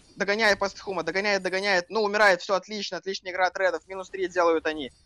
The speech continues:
И щас будут проносить. Подходят крипы как раз под бафом. Все, минус, минус будет вторая вышка.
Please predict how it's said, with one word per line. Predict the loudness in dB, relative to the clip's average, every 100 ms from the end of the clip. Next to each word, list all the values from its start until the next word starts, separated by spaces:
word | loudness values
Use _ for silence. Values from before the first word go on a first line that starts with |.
| _ _
И | -2
щас | 0 2
будут | -2
проносить. | -4 -6 -6 -4 -4 -8 _
Подходят | -10 2 2 2
крипы | -6 -4
как | 0
раз | 4 4 4 -6
под | 4 4 4
бафом. | 6 6 6 0 -8
Все, | -6 -6
минус, | -4 -6 -8 -10 -12 -8
минус | -6 -6 -6
будет | -4 -2
вторая | 2 6 6
вышка. | 6 2 0